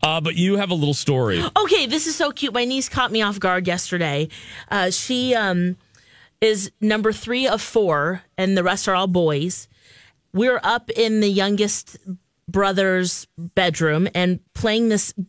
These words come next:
Speaker 2: ball game that the kids are playing where it's, it's a, like, mini soccer ball, and they have to kind of roll the ball at each other, and if it hits between their knee and their ankle,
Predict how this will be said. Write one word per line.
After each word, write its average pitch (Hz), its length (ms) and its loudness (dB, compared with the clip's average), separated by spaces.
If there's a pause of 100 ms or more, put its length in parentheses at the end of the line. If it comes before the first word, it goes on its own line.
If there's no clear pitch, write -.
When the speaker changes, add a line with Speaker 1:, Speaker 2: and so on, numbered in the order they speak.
(160)
Speaker 2:
ball 202 260 0
game 208 180 0
that 190 100 -2
the 185 60 -2
kids 226 260 0
are 190 80 0
playing 185 400 2
where 170 240 2 (340)
it's, 196 280 -2
it's 196 220 -2
a, 175 140 -2
like, 170 180 -8
mini 226 240 2
soccer 180 400 0
ball, 175 380 0
and 185 100 2
they 185 100 2
have 190 280 0
to 165 260 0 (760)
kind 202 180 0
of - 240 -4
roll 233 340 2
the 226 80 2
ball 220 300 2
at 208 80 2
each 214 220 -2
other, 202 220 2
and 185 120 2
if 185 100 -2
it 180 100 -2
hits 220 260 -2
between 208 420 0
their 180 140 2
knee 233 320 2
and 196 120 2
their 185 180 0
ankle, 180 540 0